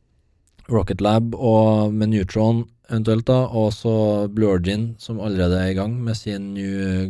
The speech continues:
Glenn-rakett, når de begynner å skjøte opp ofte og gjenbruke, eh, stegene sine,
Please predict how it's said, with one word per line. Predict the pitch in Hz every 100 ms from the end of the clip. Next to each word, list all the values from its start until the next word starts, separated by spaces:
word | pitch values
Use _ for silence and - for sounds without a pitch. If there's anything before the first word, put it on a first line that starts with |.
| 101
Glenn-rakett, | 95 87 87 117 135 - -
når | 110
de | 107 110
begynner | 117 107 95
å | 98
skjøte | 117 92
opp | 98 -
ofte | 120 - 113 113
og | 110 113
gjenbruke, | 113 95 95 95 -
eh, | 127 120 120 120 131
stegene | - 117 98 98
sine, | 101 131 139